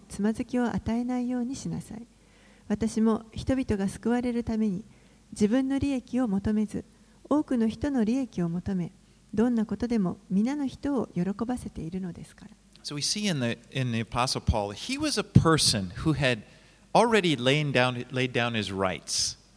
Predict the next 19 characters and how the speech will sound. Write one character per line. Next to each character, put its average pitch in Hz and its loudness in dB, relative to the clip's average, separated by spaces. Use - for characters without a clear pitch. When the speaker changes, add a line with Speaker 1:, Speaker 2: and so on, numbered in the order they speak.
Speaker 2:
in, 127 -2
in 135 -4
order 165 2
to 147 -8
bless. 127 0
His 240 4
concern 139 -2
was, 104 0
"I'm 143 4
gonna 135 2
bless 127 0
other 107 -6
people." - -12
He - -6
wasn't 208 -6
concerned 120 -4
with - -12
his 92 -10
rights. - -6